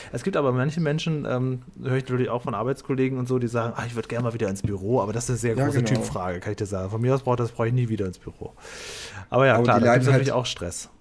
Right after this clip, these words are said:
Speaker 1: Ja.
Speaker 2: die leiden halt aber auch an diesen, also du hast zwar auch bei dir im Büro dein soziales Netzwerk, aber dir fehlt das irgendwie auf persönlicher Ebene mal zu kommunizieren.
Speaker 1: Ja, ja, das,
Speaker 2: Wir haben das
Speaker 1: das
Speaker 2: zwar
Speaker 1: ist so. Mhm.
Speaker 2: Und da wäre ich nochmal, was ich auf das, äh, Thema Gesundheitspass wo-, gehen wollte, ähm, dieses Pro, weil wir in der Pflege,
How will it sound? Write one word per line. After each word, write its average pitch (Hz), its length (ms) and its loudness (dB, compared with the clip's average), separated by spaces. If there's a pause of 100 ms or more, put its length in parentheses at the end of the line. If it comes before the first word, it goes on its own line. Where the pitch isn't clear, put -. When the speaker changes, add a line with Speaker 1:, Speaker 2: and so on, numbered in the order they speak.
(100)
Speaker 1:
Ja. - 160 -14 (100)
Speaker 2:
die 110 60 -6
leiden 123 220 2
halt 117 120 2
aber 110 160 0
auch 117 140 -2
an 113 100 -2
diesen, 107 480 -4
also 110 320 -2 (140)
du 113 120 -4
hast 127 200 -2
zwar 107 160 -2
auch 131 160 0
bei 127 80 0
dir 131 100 0
im 123 60 0
Büro 117 320 0 (140)
dein 113 180 0
soziales 110 500 -2
Netzwerk, 117 340 -4
aber 101 120 -4
dir 101 80 -8
fehlt 107 180 -6
das 107 140 -6
irgendwie 107 220 -2
auf 101 120 -8
persönlicher 107 560 -4
Ebene 98 240 -4
mal 95 160 -8
zu - 100 -12
kommunizieren. 101 440 -2
Speaker 1:
Ja, 110 80 4
ja, 104 60 2
das, 107 100 0
Speaker 2:
Wir 107 80 0
haben 139 120 0
das 151 140 0
Speaker 1:
das - 80 -8
Speaker 2:
zwar 143 140 -2 (160)
Speaker 1:
ist - 120 -18
so. 101 160 -12 (160)
Mhm. 107 340 -12 (260)
Speaker 2:
Und 127 160 -2
da 113 80 2
wäre 127 140 6
ich 127 100 0
nochmal, 120 260 0
was 113 160 -2
ich 117 100 -6
auf - 80 -8
das, - 260 -8
äh, 104 320 -4
Thema 110 240 -2
Gesundheitspass 123 680 -4
wo-, 127 120 -10 (260)
gehen 127 260 2
wollte, 123 640 2
ähm, 113 340 0
dieses 107 300 -8
Pro, 120 420 0 (320)
weil 110 200 0
wir 139 160 4
in 139 80 4
der 127 80 2
Pflege, 151 560 2